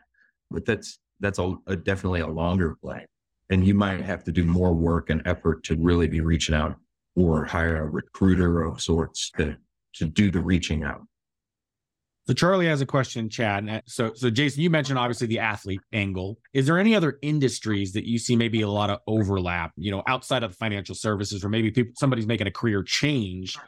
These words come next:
Speaker 2: but it does plug in nicely to, uh, what we do on the financial planning and in, in the wealth management side of the business?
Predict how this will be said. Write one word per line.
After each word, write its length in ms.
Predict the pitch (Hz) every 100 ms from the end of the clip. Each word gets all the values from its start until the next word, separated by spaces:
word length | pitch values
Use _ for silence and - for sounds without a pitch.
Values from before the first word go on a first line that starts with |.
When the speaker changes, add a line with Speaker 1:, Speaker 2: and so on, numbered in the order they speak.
| _
Speaker 2:
but 120 | 113 104
it 100 | 92
does 240 | 117 107 _
plug 280 | - 127 110
in 160 | 104
nicely 420 | 98 101 - 104 90
to, 500 | - 104 98 98 92 _ _ 104
uh, 140 | 98
what 200 | 104 127
we 100 | 123
do 160 | 110 107
on 140 | 104
the 40 | 98
financial 440 | 98 92 92 92
planning 360 | - 95 95 92
and 160 | 90
in, 240 | 90 92 90
in 140 | 104 92
the 80 | 92
wealth 260 | 101 -
management 420 | 98 98 87 85 -
side 200 | 92 82
of 60 |
the 40 | 78
business? 640 | 80 - - - -